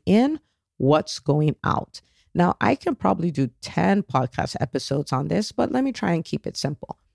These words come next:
What you have to, I mean, you literally have to pull out pen and paper and maybe have a meeting with somebody else so you can brainstorm and look at how is money gonna come in.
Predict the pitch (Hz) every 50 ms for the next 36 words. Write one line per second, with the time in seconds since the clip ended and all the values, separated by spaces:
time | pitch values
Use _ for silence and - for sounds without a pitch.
0 | _ _ _ _ _ _ - - 175 220 - - - 190 185 180 180 196 202 -
1 | - - - 233 - _ _ _ - 190 196 185 180 190 185 170 180 240 240 202
2 | 165 151 - - - - - - 143 143 - - - - 147 147 143 143 - -
3 | 143 135 - - 196 233 285 - - - 143 139 143 147 160 165 151 160 156 151
4 | 160 143 143 147 143 - - 196 180 165 151 - - - - 135 139 147 147 143
5 | 147 147 151 147 - _ _ _ _ - 143 143 180 262 - - - - _ _
6 | - - 156 151 151 - 170 151 139 - 147 151 170 180 - - - 160 165 185
7 | 208 - - - 160 156 165 175 214 - - - 147 143 143 - - - _ _
8 | _ _ _ _ _ _ _ _ _ _ _ - - 180 196 220 247 - 202 -
9 | 190 170 175 175 170 175 175 165 156 160 160 151 - - - 143 139 147 - -
10 | - -